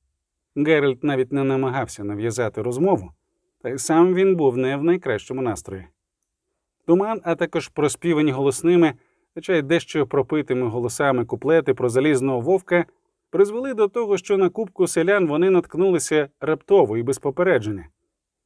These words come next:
Хлопи ж їх чули вже здалеку і чекали, стоячи нерухомо серед закопаних у землю монолітів, а землисті сіряки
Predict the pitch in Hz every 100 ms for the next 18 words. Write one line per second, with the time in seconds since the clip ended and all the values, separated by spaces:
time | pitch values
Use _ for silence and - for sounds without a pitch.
0 | _ _ _ - 139 131 135 120 117 -
1 | - 131 127 113 107 143 147 107 117 165
2 | - 220 139 127 135 165 _ _ _ _
3 | - 123 135 - 156 143 123 120 151 151
4 | 120 127 127 113 120 143 143 139 120 123
5 | 120 123 123 123 147 165 120 - - _
6 | _ _ _ _ _ - 117 113 113 135
7 | 123 131 117 131 117 110 185